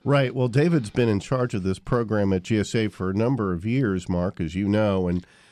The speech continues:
his leadership, I think, is invaluable to the agency, uh, and to the program across government. Uh, there probably isn't anything he hasn't seen, and as a result, there probably isn't much he hasn't anticipated,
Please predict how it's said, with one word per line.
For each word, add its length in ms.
his 260
leadership, 600
I 140
think, 280
is 200
invaluable 640
to 100
the 140
agency, 720
uh, 260
and 220
to 80
the 80
program 640
across 420
government. 500
Uh, 280
there 220
probably 460
isn't 220
anything 500
he 160
hasn't 440
seen, 460
and 240
as 220
a 60
result, 420
there 100
probably 380
isn't 200
much 260
he 140
hasn't 340
anticipated, 1000